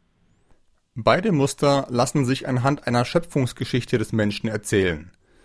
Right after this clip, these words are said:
Sage mir, wer dich hergestellt hat, und ich sage dir, wer du bist. Dem Muster Natur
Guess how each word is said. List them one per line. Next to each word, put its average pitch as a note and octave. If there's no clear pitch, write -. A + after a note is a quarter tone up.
Sage A2+
mir, F#3+
wer A#2+
dich A2+
hergestellt B2+
hat, D3
und C3+
ich F3+
sage A2
dir, A#2
wer G#2
du A#2+
bist. -
Dem A#2+
Muster C#3+
Natur C#3+